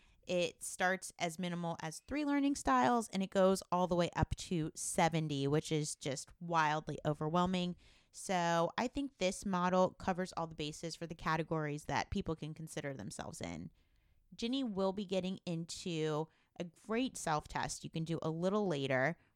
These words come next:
for the three model system that most people have heard of, which is visual, auditory, and kinesthetic. I want to start with the visual learner.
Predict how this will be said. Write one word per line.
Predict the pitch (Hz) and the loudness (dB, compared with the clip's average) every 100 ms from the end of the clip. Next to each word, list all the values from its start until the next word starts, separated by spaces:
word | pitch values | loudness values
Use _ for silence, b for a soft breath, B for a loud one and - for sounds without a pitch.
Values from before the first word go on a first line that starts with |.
| _ | _
for | - 175 165 | 0 4 2
the | 170 | 0
three | - 208 233 | 0 4 4
model | 202 165 170 | 4 2 0
system | - 165 - 165 156 - | -4 -6 -2 -2 0 -2
that | 170 151 - | 4 4 6
most | 220 311 - | 6 6 4
people | 175 - 147 | -4 -2 -2
have | 151 143 | -2 -2
heard | - 147 | -2 0
of, | 143 139 - _ _ | 0 -2 -6 _ _
which | 180 170 185 | -6 -6 -4
is | 170 156 - | -4 -4 -8
visual, | 160 160 175 165 160 156 - 139 | -4 -2 4 6 8 6 4 2
auditory, | 143 143 147 139 135 135 - | 2 2 0 0 0 -4 -6
and | 143 | -8
kinesthetic. | - 117 - 87 - - _ _ _ _ _ _ - | -6 -8 -8 -10 -10 -14 _ _ _ _ _ _ -6
I | 220 | -4
want | 294 359 | -4 -6
to | |
start | - 233 - | -4 -4 -2
with | 196 - | -4 -4
the | 180 180 160 143 | -8 -8 -8 -4
visual | 156 156 143 139 135 | -4 -4 -6 -8 -8
learner. | 131 - 156 - 185 | -8 -8 -8 -10 -12